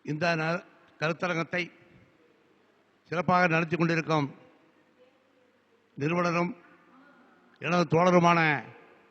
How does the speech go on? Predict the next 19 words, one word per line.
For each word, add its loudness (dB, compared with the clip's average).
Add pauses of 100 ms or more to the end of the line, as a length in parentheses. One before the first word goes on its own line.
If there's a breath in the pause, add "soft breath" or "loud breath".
(840)
திரு -2
வையாபுரி -2
அவர்களுக்கு -8 (2000)
எனது 4 (100)
நெஞ்சார்ந்த 0 (1000)
வணக்கத்தையும் -4
நன்றியும் 0
தெரிவித்துக் 2
கொள்கிறேன். 4 (960)
மேலும் 2 (640)
இந்த 6 (160)
கருத்தரங்கத்தின் 2 (880)
நிர்வாகிகளுக்கும் 2 (560)
எனது -2
வ-, -2
முதற்கண் -2
வணக்கத்தை 0
தெரிவித்துக் 4
கொள்கிறேன். 2